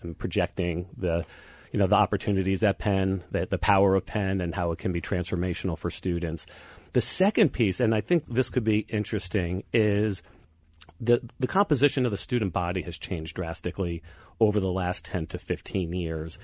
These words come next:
And so more socioeconomic diversity as an example.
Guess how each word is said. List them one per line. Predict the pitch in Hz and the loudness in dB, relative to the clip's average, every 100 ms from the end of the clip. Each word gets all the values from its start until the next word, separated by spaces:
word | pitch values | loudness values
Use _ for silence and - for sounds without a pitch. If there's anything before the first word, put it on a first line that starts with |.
| - - - - 117 | -18 -20 -20 -6 0
And | 98 92 - - - | 0 0 -6 -14 -2
so | - 101 | 2 4
more | 117 107 | 4 4
socioeconomic | - 104 - 107 104 104 101 101 98 | 4 2 2 2 2 2 2 0 0
diversity | 104 101 95 - 95 95 | 0 2 0 0 0 2
as | 90 | 2
an | 95 90 | 0 -2
example. | 92 98 92 90 101 92 92 | -2 -2 -2 -2 -2 -2 -4